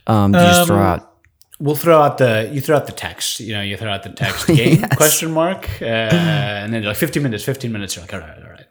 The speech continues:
Speaker 1: Nice.
Speaker 2: Um, yeah, which is really nice.
Speaker 1: I love it. So, and that's, that's been your most recent, like, big experience, right? Is Dota two,
Speaker 2: Yes.
Speaker 1: Dota two?
Speaker 2: Yes, Dota two.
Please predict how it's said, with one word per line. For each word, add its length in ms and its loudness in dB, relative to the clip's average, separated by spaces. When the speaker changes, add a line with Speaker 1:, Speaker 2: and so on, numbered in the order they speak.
Speaker 1:
Nice. 840 0
Speaker 2:
Um, 380 -16
yeah, 400 -4
which 180 -2
is 100 -4
really 180 -6
nice. 580 -10
Speaker 1:
I 60 0
love 200 4
it. 80 2
So, 140 2
and 120 6
that's, 220 2
that's 360 0
been 240 2
your 140 6
most 280 4
recent, 640 4
like, 300 2
big 240 2
experience, 640 2
right? 200 4
Is 160 2
Dota 220 4
two, 60 0
Speaker 2:
Yes. 320 2
Speaker 1:
Dota 280 4
two? 360 2
Speaker 2:
Yes, 280 -4
Dota 260 2
two. 260 -6